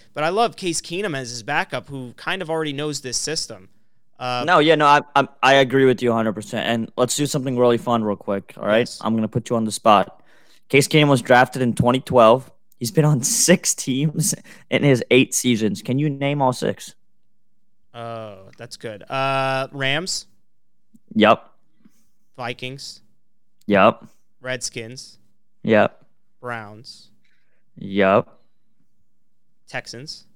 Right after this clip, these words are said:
Speaker 2: Yep. <laughs> Ah,
Speaker 1: Den-,
Speaker 2: there's the
Speaker 1: Denver.
Speaker 2: one.
Speaker 1: Denver.
Speaker 2: Yeah, the Broncos.
Speaker 1: Okay.
Speaker 2: There it is.
Speaker 1: Come on, man. I,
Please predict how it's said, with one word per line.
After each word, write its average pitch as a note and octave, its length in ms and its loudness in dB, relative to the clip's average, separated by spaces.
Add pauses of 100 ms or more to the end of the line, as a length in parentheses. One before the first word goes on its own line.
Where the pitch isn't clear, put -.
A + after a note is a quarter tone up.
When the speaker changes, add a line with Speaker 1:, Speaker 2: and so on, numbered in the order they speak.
(920)
Speaker 2:
Yep. G2+ 400 0
<laughs> - 40 -20 (1300)
Ah, B2 220 4
Speaker 1:
Den-, A#2 80 2
Speaker 2:
there's B2 200 8
the D3 40 -2
Speaker 1:
Denver. C3+ 380 6
Speaker 2:
one. G3+ 260 -4
Speaker 1:
Denver. D3+ 420 -6 (200)
Speaker 2:
Yeah, D3+ 960 6
the C3 120 2
Broncos. D3 1160 6
Speaker 1:
Okay. C3 100 -2
Speaker 2:
There D#3 200 6
it F3 100 4
is. F3+ 680 4
Speaker 1:
Come - 100 -8
on, - 40 -6
man. D#3+ 300 -8
I, C#3+ 320 0